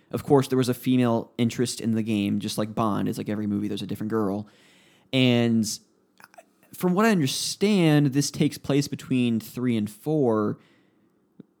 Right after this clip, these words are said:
And at the end of the, the game, he's kind of, like, smooching, you know, this, this random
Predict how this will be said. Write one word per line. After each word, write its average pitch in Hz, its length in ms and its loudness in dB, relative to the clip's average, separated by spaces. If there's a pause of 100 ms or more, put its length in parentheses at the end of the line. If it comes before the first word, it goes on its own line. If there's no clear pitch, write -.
And 127 320 2
at 135 140 0
the 139 140 4
end 143 180 6
of 123 80 2
the, 113 400 2
the 120 100 -4
game, 135 420 2
he's 131 180 0
kind 123 160 -2
of, 113 120 0
like, 110 140 0
smooching, 117 680 0
you 110 80 2
know, 107 100 0
this, 104 220 -2
this - 320 -4
random 104 480 0